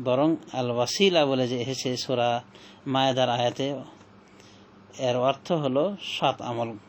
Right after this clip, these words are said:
করা। এবং আরও বখাল-, বলা হয়েছে যে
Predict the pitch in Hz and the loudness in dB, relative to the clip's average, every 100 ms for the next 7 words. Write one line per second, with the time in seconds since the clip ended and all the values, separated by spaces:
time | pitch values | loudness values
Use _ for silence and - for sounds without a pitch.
0 | - - 120 110 - - - - - - | -20 -10 -8 -6 -10 -20 -20 -20 -20 -20
1 | - - - - - 139 139 127 143 139 | -20 -20 -20 -12 -4 -2 -2 0 2 2
2 | 131 135 156 131 131 131 123 113 - 180 | 2 0 0 0 2 2 0 -2 -4 -8
3 | - - - - - - - - - 123 | -10 -20 -20 -20 -20 -20 -20 -20 -14 -6
4 | 123 127 127 | -2 0 -2